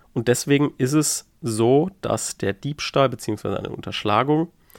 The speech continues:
als mitbestrafte Vortat zurücktreten im Wege der Konkurrenzen. Das heißt, wir merken uns bei diesem Fall, ich klaue ein Buch, geriere mich als Eigentümer, verstoße also gegen die Eigentumsordnung, dann ist es ein Diebstahl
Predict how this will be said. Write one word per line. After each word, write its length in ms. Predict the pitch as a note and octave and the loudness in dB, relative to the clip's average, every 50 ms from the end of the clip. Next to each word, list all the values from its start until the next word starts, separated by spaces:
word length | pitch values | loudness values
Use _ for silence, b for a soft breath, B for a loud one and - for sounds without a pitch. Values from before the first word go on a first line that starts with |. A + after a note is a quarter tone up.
| B B B B B B B | B B B B B B B
als 240 | - A2 - - - | -6 -6 -4 -4 -2
mitbestrafte 920 | B2 B2+ D3 - _ _ - A#2+ - - - - G#2+ G#2+ G#2+ - - A2+ | 0 0 -2 -2 _ _ -6 -6 -6 -6 -4 -2 0 0 0 -2 -6 -12
Vortat 720 | - - - - - B2+ C3 C#3 - - B2+ A2 A#2 - | -10 -12 -12 -4 0 0 0 0 -2 -2 -2 -2 -2 -2
zurücktreten 920 | - - - - - A#2+ G#2 B2 C3 - - - - - - G2+ G#2+ - - | -6 -10 -8 -4 -2 -2 -2 -2 -4 -4 -8 -16 -12 -8 -6 -4 -4 -4 -6
im 140 | G#2 G#2 A2 | -8 -8 -6
Wege 200 | A2+ G#2+ A2 A#2 | -4 -4 -4 -4
der 100 | A2+ G#2+ | -4 -4
Konkurrenzen. 800 | - - A2+ G#2 G2+ A#2 G2+ F#2+ G2 G2+ G2 - - - A#2+ - _ _ _ _ _ _ | -4 -4 -4 -4 -4 -4 -4 -2 -2 -2 -4 -4 -8 -10 -12 -16 _ _ _ _ _ _
Das 140 | _ - - | _ -10 -8
heißt, 180 | G#2 - - - | -8 -8 -6 -6
wir 80 | G#2+ | -6
merken 380 | G2+ G2+ G#2+ A2 - - - - | -6 -4 -4 -6 -6 -6 -6 -4
uns 360 | - E3 F#3 G#3+ - - - _ _ _ _ _ _ | -2 -2 -2 -2 -4 -8 -12 _ _ _ _ _ _
bei 120 | - G#2 G#2+ | -6 -6 -6
diesem 340 | - C#3+ D3 D#3 E3 D#3+ | -6 -6 -4 -2 -2 -2
Fall, 360 | - - - A2 G#2+ G#2 A2 - _ _ _ _ _ - | -2 -4 -6 -4 -4 -6 -8 -12 _ _ _ _ _ -6
ich 200 | - C#3 - - | -6 -6 -4 -2
klaue 240 | - A#2 A2 A2+ G#2 | 2 4 4 6 6
ein 180 | G#2 G#2 G#2 | 4 2 0
Buch, 280 | - - - F#3 - _ _ _ _ _ _ | 0 -2 -4 -4 -4 _ _ _ _ _ _
geriere 500 | - B2 A#2 G#2 B2 C#3 D3+ D#3 D3+ D#3 | -4 -2 -2 0 0 0 0 0 0 0
mich 280 | D#3 D#3 D#3 - - _ | 0 -2 -2 -4 -8 _
als 400 | - G#2+ A2 G#2+ G#2+ - - - _ | -2 0 0 0 -2 -4 -8 -8 _
Eigentümer, 840 | F#2+ G#2 A2+ B2+ D3 D#3 - - - F3 E3 E3+ F3+ G3 C4 B3+ _ _ _ | -2 -2 -2 0 -2 -4 -6 -4 -2 -2 0 0 0 0 -2 -4 _ _ _
verstoße 580 | _ - A#2+ A2+ - - C3+ D3 D#3 - - - | _ -4 -4 -4 -2 0 0 0 0 0 0 0
also 200 | G#2+ A2 A2 A2 | 0 0 0 0
gegen 220 | A2+ A2 A2 A2 | -2 -2 -2 -2
die 100 | G#2+ - | -2 -2
Eigentumsordnung, 1040 | - G#2+ B2+ D3 D3 - - A#2 G#2 - - - - G2+ G#2+ - - D3+ E3+ F#3+ - | -2 -4 -4 -4 -6 -8 -8 -8 -8 -8 -10 -6 -4 -4 -2 -2 -2 -2 -4 -4 -4
dann 180 | - A2 G#2 - | -6 -6 -6 -4
ist 180 | A2 A2+ - - | -6 -6 -6 -6
es 200 | B2+ - - - | -6 -8 -6 -6
ein 200 | G#2 G2+ A2 A2+ | -4 -4 -4 -6
Diebstahl 600 | - C3+ D3 - - - - D3 D3+ E3 G3 A#3 | -8 -10 -10 -10 -12 -8 -6 -4 -2 -2 -4 -4